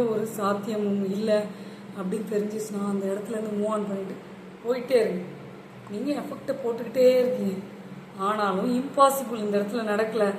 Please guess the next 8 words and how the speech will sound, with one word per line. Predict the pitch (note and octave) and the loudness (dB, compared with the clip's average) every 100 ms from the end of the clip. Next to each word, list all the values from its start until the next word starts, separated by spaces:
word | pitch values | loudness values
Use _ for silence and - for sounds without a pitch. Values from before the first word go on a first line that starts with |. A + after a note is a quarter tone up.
| - - - | -6 -12 -4
சாத்தியமற்றதுன்னா, | A3+ A3 A#3+ A3 G#3 G3+ G3 G3+ A#3+ - G#3 | 2 2 2 -2 -2 -2 -2 -2 -4 -6 -8
அந்த | G3 G3 G3 | -4 0 0
இடத்துல | G3 A3+ | -2 -4
இருந்து | A3 G#3 | -2 0
மூவ் | G#3+ G#3+ | 2 2
ஆன் | G#3 | 0
பண்ணிட்டு | G3 F#3+ F#3 - - - - | -4 -4 -8 -12 -16 -16 -2
போயிடுங்க. | A3 G#3+ G3 | 6 6 6